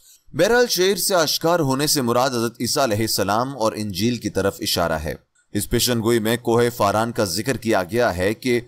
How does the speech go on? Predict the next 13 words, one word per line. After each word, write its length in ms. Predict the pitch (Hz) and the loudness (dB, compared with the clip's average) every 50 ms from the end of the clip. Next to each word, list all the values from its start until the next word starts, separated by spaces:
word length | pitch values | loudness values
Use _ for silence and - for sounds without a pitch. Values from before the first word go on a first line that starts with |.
| _ _ _ _ - 78 | _ _ _ _ -18 -12
वो 240 | 90 98 139 180 | -4 0 0 0
कोहे 380 | 196 - - - 135 120 139 139 | 0 -2 -2 0 0 2 2 0
फारान 380 | 135 - 117 107 104 117 127 123 | 0 0 0 0 2 0 -2 -2
से 160 | 123 139 117 | -2 -4 -2
जलवागर 520 | 90 107 110 101 98 104 98 85 131 143 | -2 -2 -2 0 0 -2 0 0 0 0
हुआ 540 | 135 - - - 120 120 101 92 101 120 - _ _ _ _ _ - | -2 -4 -6 -4 0 2 2 2 2 0 -4 _ _ _ _ _ -2
और 240 | - 120 127 113 92 | 0 0 0 -2 -2
दस 320 | 87 143 156 160 - - - | 0 0 0 0 0 -4 -6
हजार 400 | - 98 95 98 113 113 120 120 | -6 -4 -2 0 0 2 0 0
कुदसियों 560 | 113 - - 113 - - - - 123 120 113 104 | -2 -4 -6 -6 -4 -2 -2 -2 0 0 0 0
में 180 | 95 92 92 | 0 -2 -2
से 280 | - - - 120 110 - - | 0 0 2 0 0 -2 -2
आया। 300 | 82 80 76 65 57 - | -4 -4 -4 -6 -8 -12